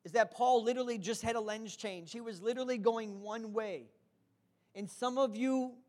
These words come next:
were like that. "Hey, uh, functional, this is how I live my life. This is how God sees me, and this is how I try to live for God." Some of you are in a state of just hurt and pain and disappointment, and that's just justifiable to you because that's what life did to you, so that's how I'm gonna be.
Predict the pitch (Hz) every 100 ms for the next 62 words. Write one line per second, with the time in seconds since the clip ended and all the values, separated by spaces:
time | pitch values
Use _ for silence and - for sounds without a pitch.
0 | _ 196 220 214 220 202 175 180 147 131
1 | _ - 214 196 170 - 226 208 202 175
2 | 180 202 202 202 208 196 208 202 202 202
3 | 196 170 196 196 190 208 196 208 208 202
4 | - 220 175 220 226 160 - _ - 208
5 | 208 208 208 196 196 214 202 208 202 190
6 | 202 190 175 - 233 240 220 226 214 190
7 | - 220 226 226 180 170 196 - _ _
8 | _ - 220 226 208 - - 185 165 185
9 | 220 214 214 190 185 - 190 - 214 240
10 | 233 233 226 - _ 180 185 214 220 -
11 | 226 - - _ _ 143 240 240 240 190
12 | 226 247 220 220 220 220 214 220 226 208
13 | 240 233 254 254 226 233 226 262 254 240
14 | 208 190 208 226 226 220 220 208 196 226
15 | 208 139